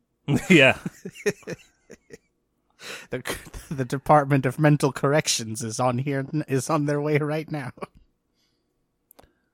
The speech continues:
Speaker 1: Oh, man. Uh, like,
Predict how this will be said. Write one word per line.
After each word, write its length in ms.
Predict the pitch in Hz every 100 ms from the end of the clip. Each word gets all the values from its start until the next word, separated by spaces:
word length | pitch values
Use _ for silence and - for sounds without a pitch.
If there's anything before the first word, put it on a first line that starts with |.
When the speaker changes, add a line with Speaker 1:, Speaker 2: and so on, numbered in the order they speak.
| _
Speaker 1:
Oh, 200 | 117 101
man. 440 | 95 98 98 95 98 _ _ _ _ _ _ _ _ _ _ _ _ _ -
Uh, 960 | 104 104 107 107 107 110 107 110 110
like, 600 | 110 110 104 104 - -